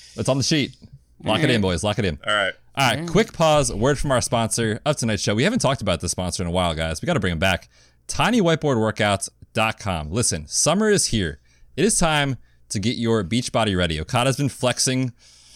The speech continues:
Speaker 1: so hard on the screen. He's been working out. Um, we are trying to get fit this summer, and you should too. Tiny Whiteboard Workouts is a, a program, a company built around top-level fitness training, and you don't have to be the world's best athlete to join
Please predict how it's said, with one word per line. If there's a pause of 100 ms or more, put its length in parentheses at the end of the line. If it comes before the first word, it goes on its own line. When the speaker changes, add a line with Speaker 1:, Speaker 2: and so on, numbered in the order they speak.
(280)
Speaker 1:
so
hard
on
the
screen.
He's
been
working
out. (340)
Um, (120)
we
are
trying
to
get
fit
this
summer,
and
you
should
too. (440)
Tiny
Whiteboard
Workouts
is (120)
a,
a
program, (100)
a
company
built
around (800)
top-level
fitness
training,
and
you
don't
have
to
be
the
world's
best
athlete
to
join